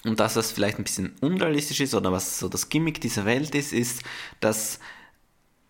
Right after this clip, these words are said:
sich alles irgendwie in einer virtuellen Welt abspielt, in der Oasis, weil man dort eben alles sein kann, auch wenn man nichts hat quasi und weil,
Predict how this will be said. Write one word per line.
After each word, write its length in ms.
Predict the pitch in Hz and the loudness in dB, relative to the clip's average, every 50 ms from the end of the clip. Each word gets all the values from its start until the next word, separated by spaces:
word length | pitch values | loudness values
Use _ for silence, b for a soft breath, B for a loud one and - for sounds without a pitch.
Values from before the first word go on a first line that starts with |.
| _ _ _ _ _ - | _ _ _ _ _ -6
sich 380 | - - 120 117 120 - - - | -2 0 0 0 -2 -2 -2 2
alles 400 | - 123 131 135 151 147 147 - | 4 4 4 4 2 2 0 0
irgendwie 300 | - 120 120 123 117 120 | 0 2 2 2 2 2
in 80 | 117 113 | 2 2
einer 200 | 110 107 101 98 | 2 2 4 4
virtuellen 800 | 101 98 - - - - - 135 156 180 190 185 180 180 185 B B B _ | 2 2 0 -2 -2 0 2 2 2 2 0 0 -2 -2 -6 B B B _
Welt 640 | 110 104 101 123 131 151 180 - - - - - - - | -4 0 2 4 4 2 0 -4 -8 -8 -10 -12 -2 0
abspielt, 640 | - 147 - - - - - - 160 156 151 151 117 | 0 2 2 0 -2 -2 -2 -2 0 0 0 0 0
in 100 | 101 101 | 2 2
der 220 | 98 95 95 87 | 4 4 4 4
Oasis, 840 | 98 92 - - - 117 139 180 - - 175 175 175 - - - B B B B B - | 2 2 2 2 2 2 2 2 0 0 0 0 0 0 -2 -4 B B B B B 0
weil 120 | 110 104 | 2 2
man 140 | 107 110 107 | 2 2 2
dort 180 | 107 107 104 | 2 2 2
eben 220 | - 101 101 101 - | 2 0 0 2 2
alles 320 | - 92 95 98 - - | 2 2 2 2 2 2
sein 280 | - 127 139 151 165 160 | 2 2 2 0 0 0
kann, 200 | - 160 143 135 | 2 2 2 4
auch 180 | 104 98 - | 2 0 0
wenn 120 | - 101 101 | 0 0 2
man 140 | 98 98 104 | 2 2 4
nichts 400 | 127 156 - - - - - - | 2 2 0 -2 -4 -2 0 2
hat 320 | 147 139 - - - - - _ _ _ | 2 2 2 -2 -10 -16 -16 _ _ _
quasi 600 | - - - 117 120 127 127 - - 123 123 123 127 B B B B B B _ - | -2 2 4 4 4 2 2 2 2 2 2 2 -2 B B B B B B _ 0
und 480 | 113 113 110 110 110 110 107 - - | 2 4 4 4 4 2 0 0 0
weil, 420 | 104 101 101 101 101 104 101 98 | 2 4 4 4 4 4 4 2